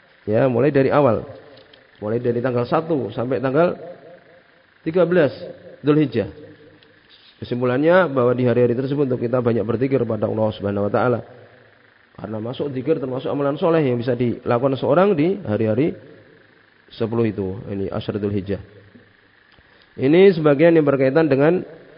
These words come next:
keutamaan tanggal satu sampai sepuluh Dzulhijjah. Kemudian juga kita disunahkan untuk berpuasa di tanggal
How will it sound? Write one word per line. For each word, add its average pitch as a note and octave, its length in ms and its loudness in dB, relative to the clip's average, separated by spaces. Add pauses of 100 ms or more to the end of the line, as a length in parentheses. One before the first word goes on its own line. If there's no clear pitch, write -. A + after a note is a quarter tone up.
(220)
keutamaan B2+ 760 2 (280)
tanggal B2 200 2
satu B2 280 -2
sampai A#2 240 -2
sepuluh A#2 240 -4
Dzulhijjah. G#2+ 440 0 (680)
Kemudian G#3 320 8
juga F3+ 320 6 (840)
kita E3+ 160 2
disunahkan E3+ 560 4
untuk E3+ 400 2 (1500)
berpuasa D#3+ 640 2 (1040)
di C3 80 4
tanggal E3 640 8